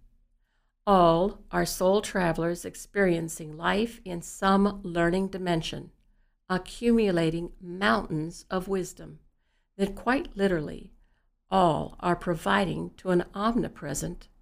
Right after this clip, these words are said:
collective. How one experiences life is largely dependent on several factors.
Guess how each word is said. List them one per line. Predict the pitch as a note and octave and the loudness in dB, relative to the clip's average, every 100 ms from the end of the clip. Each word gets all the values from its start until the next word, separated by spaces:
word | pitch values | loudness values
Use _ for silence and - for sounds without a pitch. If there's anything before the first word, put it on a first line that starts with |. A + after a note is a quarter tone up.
| _ | _
collective. | F3 F3 F3 - - - - _ _ _ _ _ _ _ _ _ _ _ _ _ _ | -4 -4 -4 -12 -20 -20 -20 _ _ _ _ _ _ _ _ _ _ _ _ _ _
How | A3+ A#3+ C4+ | 2 4 6
one | C4 G#3+ G3 - | 4 4 4 0
experiences | F3+ - - - F#4 G3 E3 - E3 E3+ | -8 -10 -12 -4 0 2 0 -2 -4 -2
life | D#3+ E3 G3 | 0 2 0
is | F3+ - | -4 -2
largely | G3 G3 G3 G3 G3+ | 2 2 2 2 2
dependent | G3+ - G#3 G#3 G3+ G3+ | 2 0 2 4 2 4
on | G3+ G3+ | 4 4
several | - C#4 G3+ | 0 -2 -2
factors. | - - - - - - | -4 -6 -6 -12 -20 -20